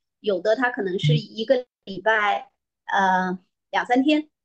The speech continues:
Speaker 1: 那也有的就是长-，相对来说长期一点，比如说，呃，一个月、三个月，甚至六个月。呃，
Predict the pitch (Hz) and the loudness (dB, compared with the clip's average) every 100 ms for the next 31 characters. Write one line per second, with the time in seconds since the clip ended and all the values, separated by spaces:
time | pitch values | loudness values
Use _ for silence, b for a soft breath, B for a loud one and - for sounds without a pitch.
0 | - 269 254 208 247 202 185 202 220 220 | -4 -2 0 2 0 0 -2 -4 -10 -12
1 | - 185 - - 285 285 277 190 190 226 | -12 -14 -14 -4 0 2 2 0 -2 -6
2 | 226 - 185 - 262 247 202 180 175 180 | -6 -6 -10 -6 -6 -4 -6 -4 -6 -2
3 | 214 214 - _ _ - 202 190 185 202 | -2 -2 -4 _ _ -4 0 0 -2 -8
4 | 208 254 262 226 175 - 247 262 269 240 | 0 2 4 2 0 -2 0 2 2 2
5 | 214 185 - _ _ - 254 247 277 214 | 0 -4 -4 _ _ -4 -4 0 2 2
6 | 196 190 - _ _ _ _ 208 196 175 | 0 0 -2 _ _ _ _ 0 0 0